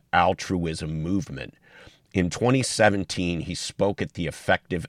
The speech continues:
Altruism Global Conference in San Francisco.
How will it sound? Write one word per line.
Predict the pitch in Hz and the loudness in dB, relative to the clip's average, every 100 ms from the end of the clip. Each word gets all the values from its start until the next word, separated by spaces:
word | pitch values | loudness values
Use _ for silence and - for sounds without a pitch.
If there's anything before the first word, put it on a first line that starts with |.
| - | 0
Altruism | 87 92 95 - 92 82 80 78 78 | 4 4 2 -2 -2 -2 -2 -4 -6
Global | - 80 95 101 104 | -6 -2 0 2 -2
Conference | - 87 82 76 82 73 | -4 -2 -2 -4 -6 -6
in | 80 | -8
San | 73 71 64 | -8 -8 -8
Francisco. | - 82 - 120 - - - | -10 -8 -4 -4 -4 -8 -10